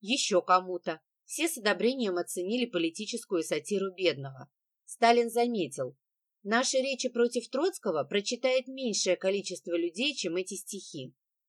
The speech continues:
В этом он, пожалуй, был прав. Но стоило поэту чуть сбиться с тона, не скрыть обиду, Сталин стал совсем другим.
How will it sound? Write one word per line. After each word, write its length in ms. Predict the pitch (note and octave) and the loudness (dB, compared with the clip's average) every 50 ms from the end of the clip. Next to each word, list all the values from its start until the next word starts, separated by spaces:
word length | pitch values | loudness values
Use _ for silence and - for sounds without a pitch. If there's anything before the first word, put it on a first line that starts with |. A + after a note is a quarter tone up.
| _ _ _ | _ _ _
В 140 | - F3+ A#3 | 0 4 6
этом 280 | D#4+ E4+ - C4 G#3 | 6 6 4 0 0
он, 120 | F#3+ F#3+ F3+ | 0 0 2
пожалуй, 500 | - F#3 F3+ F#3 A3 G3+ E3+ - A#3 G3 | 2 2 2 4 4 4 4 4 4 4
был 180 | A3+ B3 B3 | 4 2 2
прав. 360 | B3 - A#3+ G3+ E3+ C#3 A#2+ - _ _ _ _ _ _ _ - | 2 -2 0 0 0 0 -2 -6 _ _ _ _ _ _ _ -8
Но 180 | G#3 G3+ A#3+ B3+ | -2 0 0 0
стоило 480 | - - D#4 D4+ C#4+ A#3+ A3 G#3+ G#3+ | 0 -2 2 6 8 8 8 8 4
поэту 460 | G#3+ G#3+ A3 A#3 A#3+ A3 A3 G#3 G3 | 4 2 2 2 2 2 0 -2 -6
чуть 340 | G3+ - A#3+ A#3 F#3+ E3 - | -6 -4 -6 -6 -6 -6 -10
сбиться 440 | - - G3+ A3 F#3+ - - - E3+ | -10 -4 -4 -4 -4 -4 -6 -8 -6
с 120 | - - | -8 -8
тона, 500 | - - A#3 D4 F4+ E4 A3+ C3+ C3 C3+ _ _ _ _ _ | -4 -2 0 2 2 0 0 -2 -6 -8 _ _ _ _ _
не 200 | G3+ G3 G#3 A3+ | -4 0 0 0
скрыть 420 | A3+ - - B3+ B3 A#3+ - - F#3+ | 0 -2 -2 0 0 0 0 2 0
обиду, 640 | E3 D#3+ D#3+ E3 A3 D4+ D#4 A#3+ F#3 C#3 C3+ C3+ _ _ _ _ | 0 0 0 -2 -4 -2 -2 -2 -2 -4 -4 -8 _ _ _ _
Сталин 480 | - - - - F3+ F3+ F#3 G#3 A3+ | -18 -8 -2 0 2 2 2 0 -2
стал 280 | A3 - - F#3 F3+ F3 | -4 0 0 2 2 2
совсем 440 | - G#3 G3+ G3 - - E3+ E3 E3+ | 0 -4 -4 -4 -4 -4 -4 -4 -4
другим. 500 | F3 F#3+ G3+ F3 D#3+ C#3+ C3 B2+ C#3 | -6 -6 -6 -8 -10 -12 -12 -14 -16